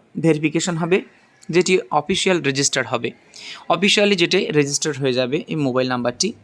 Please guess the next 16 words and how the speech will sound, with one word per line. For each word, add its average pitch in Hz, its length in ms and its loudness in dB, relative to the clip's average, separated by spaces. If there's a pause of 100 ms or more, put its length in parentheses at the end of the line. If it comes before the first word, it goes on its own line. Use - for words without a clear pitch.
(360)
তাই 147 260 2
যে 143 180 0
মোবাইল 156 320 2
নাম্বারটি 143 540 -2
আপনার 139 320 -2 (480)
সচল 202 460 0
সেটি 160 260 -4
সবসময়তে 131 500 -2
দেবেন। 123 280 -2 (600)
দ্বিতীয়ত, 165 420 0 (520)
দ্বিতীয় 196 260 4
পর্যায়ে 233 380 2
ফর্ম 196 260 0
পূরণ 196 340 2 (260)
করে 180 280 4
ফাইনাল 185 540 0